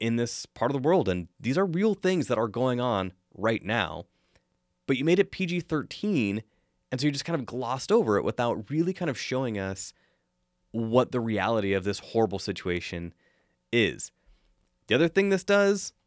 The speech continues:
and I think this might be another reason why it was P G thirteen,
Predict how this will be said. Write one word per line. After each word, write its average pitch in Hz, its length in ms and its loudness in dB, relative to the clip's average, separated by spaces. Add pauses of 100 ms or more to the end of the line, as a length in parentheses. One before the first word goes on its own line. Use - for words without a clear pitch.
(160)
and 92 80 -2
I 85 80 -2
think 147 240 2
this 151 120 0
might 151 120 2
be 151 80 0
another 147 220 2
reason 139 260 2
why 139 100 4
it 135 60 2
was 135 100 -6
P 160 140 -2
G 147 100 -4
thirteen, 143 640 -4